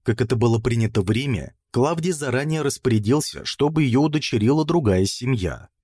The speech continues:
По закону Октавия больше не принадлежала к роду Клавдия. Таким образом, даже самые строгие блюстители морали больше не могли возражать против свадьбы некогда сводных брата и сестры.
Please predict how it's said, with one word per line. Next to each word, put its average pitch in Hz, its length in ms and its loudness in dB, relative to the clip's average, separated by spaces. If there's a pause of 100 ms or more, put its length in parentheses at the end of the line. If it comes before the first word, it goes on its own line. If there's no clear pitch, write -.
По 120 100 2
закону 113 600 0
Октавия 170 460 0
больше 143 340 0
не 165 120 0
принадлежала 143 720 0
к - 100 -2
роду 104 260 2
Клавдия. 98 680 -6 (340)
Таким 123 420 0
образом, 107 640 -4
даже 127 320 -2
самые 160 420 -4
строгие 147 480 -2
блюстители 123 600 0
морали 110 560 -2
больше 147 440 -2
не 156 120 0
могли 135 340 0
возражать 117 800 -2
против 165 420 -2
свадьбы 143 520 -2
некогда 143 520 -2
сводных 139 600 -2
брата 113 380 0
и 117 100 2
сестры. 104 640 -6